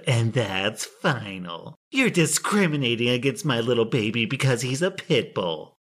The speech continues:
I can't believe that I'm facing this kind of harassment for owning a pit bull at a vet's office, for God's sake.' We went back and forth like this for a while.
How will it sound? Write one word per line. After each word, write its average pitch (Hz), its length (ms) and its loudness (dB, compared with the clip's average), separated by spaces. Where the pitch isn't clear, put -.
I 262 140 2
can't 220 400 0
believe 220 600 2
that 147 120 4
I'm 147 200 0
facing 147 400 2
this 151 140 2
kind 151 260 2
of 151 80 0
harassment 147 640 0
for 180 120 0
owning 139 320 -2
a 131 60 2
pit 156 280 0
bull 147 180 2
at 160 160 2
a 127 120 4
vet's 113 440 0
office, 120 380 0
for 131 160 -2
God's 113 420 0
sake.' 104 560 -2
We 214 140 4
went 156 260 4
back 104 260 2
and 98 140 -4
forth 98 240 0
like 98 160 0
this 95 160 -2
for 98 200 0
a 95 60 4
while. 87 440 0